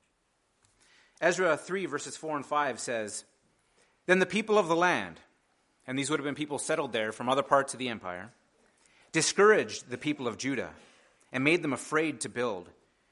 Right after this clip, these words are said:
and bribed counselors against them to frustrate their purpose." Now you can imagine the blow this must have been to the Jews.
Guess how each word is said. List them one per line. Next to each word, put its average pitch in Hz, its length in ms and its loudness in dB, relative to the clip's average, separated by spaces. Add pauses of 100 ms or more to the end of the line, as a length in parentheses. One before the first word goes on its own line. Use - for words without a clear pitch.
(120)
and 139 180 -2
bribed 147 460 2
counselors 147 600 -4
against 127 380 -4
them 87 260 -14
to - 80 -8
frustrate 113 600 -4
their 104 120 -10
purpose." - 580 -14 (1800)
Now 131 60 -4
you 175 100 0
can 226 120 0
imagine 175 420 2
the 156 80 -2
blow 135 420 0
this 127 160 -6
must 156 200 -6
have 151 100 -12
been 143 280 -10
to 123 100 -16
the 117 100 -14
Jews. 123 540 -14